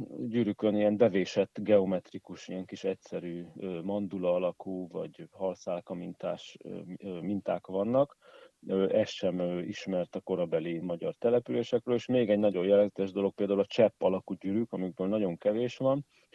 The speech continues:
Ö, ilyenek ismertek a Nemzeti Múzeumban, ö, még Trianon előtt bekerült, ö, ö, kincsleletekből, ö, ezüstből, amelyeken sokszor, ö, arab nyelvű szöveg, ilyen kis imafohász is van.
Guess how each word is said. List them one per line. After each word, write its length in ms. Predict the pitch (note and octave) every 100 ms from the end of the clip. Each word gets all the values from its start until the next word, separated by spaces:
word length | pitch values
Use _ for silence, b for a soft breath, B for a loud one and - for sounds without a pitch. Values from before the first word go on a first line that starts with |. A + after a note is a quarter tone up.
| b b _
Ö, 380 | - G#2+ G#2 G#2 - _ _ _ _
ilyenek 360 | B2+ A#2 G#2+ -
ismertek 540 | A2 G#2+ F#2+ G2+ G2+
a 80 | G#2
Nemzeti 380 | G#2+ F#2+ F#2 G2
Múzeumban, 640 | F#2+ F2+ F#2+ F#2 F#2 F2+ -
ö, 280 | - F2+ F#2 F2+
még 260 | F#2+ F#2 -
Trianon 380 | - G#2 F#2 F2
előtt 200 | F#2 F2
bekerült, 540 | F#2 F#2 F#2 F2+ F2 -
ö, 200 | F#2 F#2 - b b _
ö, 160 | - E2+ -
kincsleletekből, 1160 | G2 G2 - A2 A2 A#2 A#2 G#2+ A#2+ A#2+ B2 -
ö, 140 | G#2
ezüstből, 760 | - A2+ G2 E2+ F2 G2+ A2 A2
amelyeken 540 | G#2+ G#2 G#2 - G#2
sokszor, 480 | - G#2+ - F#2+ F2+
ö, 200 | F#2+ F#2+
arab 280 | F#2+ F#2 F2+
nyelvű 400 | F2+ F2 F2 F2
szöveg, 600 | - - F#2 F#2 F2+ F2
ilyen 160 | F2+ F#2
kis 200 | - -
imafohász 680 | G2 F#2 E2 G2+ F#2 F2+ -
is 140 | -
van. 220 | - C3+